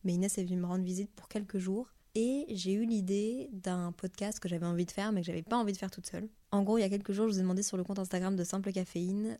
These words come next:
de répondre à un Google Form. Et le Google Form, c'était une question. Nous raconter votre pire ou votre meilleure anecdote de Noël ou de Nouvel An. Vous avez été nombreux à répondre. J'ai aucune idée de quelles sont vos anecdotes. On va vraiment les lire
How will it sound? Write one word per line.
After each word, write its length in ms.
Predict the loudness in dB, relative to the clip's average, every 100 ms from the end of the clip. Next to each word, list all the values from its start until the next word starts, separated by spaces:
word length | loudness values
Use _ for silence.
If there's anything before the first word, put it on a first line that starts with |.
| -10
de 400 | -6 -2 0 0
répondre 340 | 0 -2 0 -2
à 40 |
un 60 | -2
Google 280 | -2 -2 -2
Form. 360 | -2 -4 -4 -8 -18 -16 -2
Et 60 |
le 100 | 0
Google 240 | 2 0 0
Form, 260 | 0 0
c'était 600 | 0 -2 -4 -2 0 -2 0
une 120 | 2
question. 320 | 4 2 -2 -6 -10 0
Nous 100 | 2
raconter 440 | 2 0 0 0
votre 280 | 0 -2 -4
pire 420 | -6 -4 -2 -2 -2
ou 80 |
votre 280 | -2 -2 0
meilleure 460 | 2 2 2 0 -4
anecdote 580 | -4 0 2 0 -4 -8 -6
de 120 | 2
Noël 400 | 4 6 4 2 0
ou 80 |
de 80 | 2
Nouvel 300 | 2 2 0
An. 80 | -4 -12 -2
Vous 120 | 4
avez 200 | 6 6
été 140 | 4
nombreux 220 | 4 4 2
à 40 |
répondre. 540 | 2 0 0 0 -2 -6
J'ai 280 | -6 -2 -2 0
aucune 400 | -2 0 2 4
idée 380 | 4 2 0 -2 -6
de 720 | -8 -2 0 0 -4 -6 -8 -4
quelles 160 | -2 0
sont 160 | 0
vos 160 | 2 2
anecdotes. 420 | 2 2 0 -2
On 40 | -4
va 100 | -2
vraiment 260 | 0 2
les 140 | 2 0
lire 380 | 0 0 -2